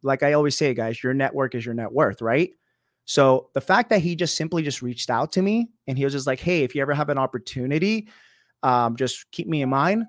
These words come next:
I, I took that to heart, guys. You know, you'll find a lot of entrepreneurs that come from humble beginnings, and that's, that's how it works. It's just closed mouths don't get fed.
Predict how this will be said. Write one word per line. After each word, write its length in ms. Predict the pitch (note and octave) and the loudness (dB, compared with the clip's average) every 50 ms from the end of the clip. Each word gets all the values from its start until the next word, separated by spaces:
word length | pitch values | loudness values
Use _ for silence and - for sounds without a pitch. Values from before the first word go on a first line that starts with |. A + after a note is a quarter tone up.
| _ _ _ _ _ _ - | _ _ _ _ _ _ 0
I, 100 | D3 E3+ - | 0 0 0
I 100 | - D#3 | -2 0
took 160 | - B3 A#3+ | 0 0 2
that 140 | - C4 - | 4 4 6
to 80 | B3+ A3+ | 6 6
heart, 240 | A#3 A3+ G#3 - | 8 6 6 4
guys. 420 | - G#2+ A2 C3+ F3 F#3+ - - - _ _ | 0 -2 0 0 0 -2 -4 -8 -12 _ _
You 100 | C#3+ C#3 | -2 2
know, 100 | D3 E3 | 2 4
you'll 220 | F#3+ F3 D#3 F#3 F3+ | 4 4 2 2 0
find 280 | - F3+ F#3 G3 F#3+ | 0 0 0 2 2
a 60 | F3+ | 2
lot 140 | E3 D#3+ E3 | 2 2 2
of 80 | E3 D#3 | 2 2
entrepreneurs 520 | D#3 D#3+ D#3+ D#3 D3+ - C#3+ D3 E3 D#3 B2 | 0 -2 -2 -4 -6 -6 -4 -4 -2 -2 -2
that 100 | A2+ - | -4 -4
come 160 | - D3 C#3+ | -4 -4 -4
from 160 | - C#3+ C#3 | -2 -2 -2
humble 220 | C3+ C#3 C#3 C3+ | -2 -2 -2 -4
beginnings, 520 | B2+ B2+ A#2+ B2+ B2+ C#3 E3 F#3+ F#3+ - - _ _ _ _ _ _ _ _ - | -4 -6 -6 -6 -4 -4 -2 -2 -4 -6 -10 _ _ _ _ _ _ _ _ -6
and 400 | D#3 C#3+ C#3 C3 C3 B2+ B2 A#2 - _ | -4 -2 0 0 0 0 -2 -4 -6 _
that's, 280 | - C3+ C3+ - - - | -2 -2 -2 -2 -6 -4
that's 200 | - B2+ B2 - | -4 -4 -2 0
how 140 | D#3+ D#3 D3+ | 2 2 2
it 80 | C3 | 4
works. 400 | A#2+ D3 E3+ - - - - - - - | 2 2 0 0 -4 -10 -14 -12 -8 -6
It's 100 | C#3 - | -6 -4
just 160 | C#3 - - | -6 -6 -2
closed 240 | - D#3+ D#3 D3+ - | 0 0 2 2 2
mouths 200 | D#3 D3+ C#3 - | 0 -2 0 -2
don't 120 | C#3+ C#3 | -4 -2
get 160 | C#3 B2+ A2 | -2 -4 -4
fed. 280 | - - C3+ G#2 G2 | -2 -4 -4 -4 -4